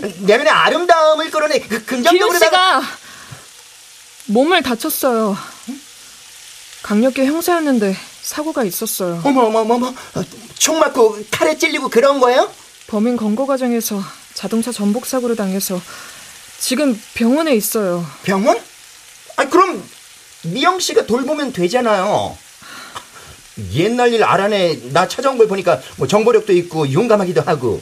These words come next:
Speaker 2: 사정이 좀 있어요.
Speaker 1: 사정? 무슨 사정?
Speaker 2: 기훈 씨가 저를 보려 하지 않아요. 그리고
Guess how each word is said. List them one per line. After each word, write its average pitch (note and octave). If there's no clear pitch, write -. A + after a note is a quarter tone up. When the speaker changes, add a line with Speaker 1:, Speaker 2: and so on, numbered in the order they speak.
Speaker 2:
사정이 F4+
좀 A#3
있어요. G3
Speaker 1:
사정? A3
무슨 G#3+
사정? F3
Speaker 2:
기훈 A#3
씨가 A3+
저를 G3+
보려 A3
하지 A#3+
않아요. F3+
그리고 C#4